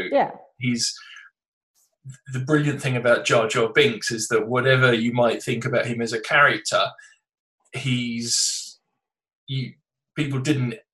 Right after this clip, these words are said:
Speaker 2: question him as a special effect, which is what he was. You know, he's a, he's a,
Speaker 1: Mm-hmm.
Speaker 2: a C G I character in a movie.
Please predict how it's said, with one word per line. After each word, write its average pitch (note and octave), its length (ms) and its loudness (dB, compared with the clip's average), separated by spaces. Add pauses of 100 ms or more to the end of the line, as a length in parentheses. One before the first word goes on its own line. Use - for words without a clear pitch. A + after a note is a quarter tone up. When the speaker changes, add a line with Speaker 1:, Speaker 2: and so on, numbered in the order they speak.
(120)
Speaker 2:
question G#2+ 840 -2 (240)
him A#2+ 180 -6
as A2 100 -2
a G#2+ 80 -4
special A2 400 0
effect, G2+ 480 0 (180)
which A2 220 -4
is - 460 -8
what A2 180 0
he A2+ 60 -4
was. - 320 2
You A2 100 -10
know, G#2 80 -8
he's A2 200 -8
a, G#2+ 140 -6
he's A2+ 200 -6
a, G2+ 340 0 (100)
Speaker 1:
Mm-hmm. G#3+ 260 -2
Speaker 2:
a C#4+ 180 0
C - 320 -2
G A#2 200 2
I A2 380 4 (760)
character A2+ 400 2
in A2 80 -2
a A#2 40 -2
movie. C#3 360 0